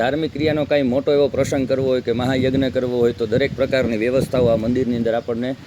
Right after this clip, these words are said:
તમામ પ્રકારની સામગ્રીથી માંડી અને પૂજાની સામગ્રીથી માંડી, વાસણની સામગ્રીથી માંડી અને જગ્યાની સામગ્રીથી માંડીને તમામ વસ્તુઓ આપણે અહીંયા મળી જાય છે. તો આ તમામ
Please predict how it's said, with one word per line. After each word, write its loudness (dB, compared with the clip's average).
તમામ 0
પ્રકારની 0
સામગ્રીથી -2
માંડી 0
અને 2
પૂજાની 0
સામગ્રીથી -2
માંડી, 0
વાસણની 0
સામગ્રીથી -2
માંડી 0
અને 0
જગ્યાની 0
સામગ્રીથી 0
માંડીને 0
તમામ 0
વસ્તુઓ 0
આપણે 2
અહીંયા -2
મળી 4
જાય 4
છે. 4
તો 0
આ 2
તમામ 0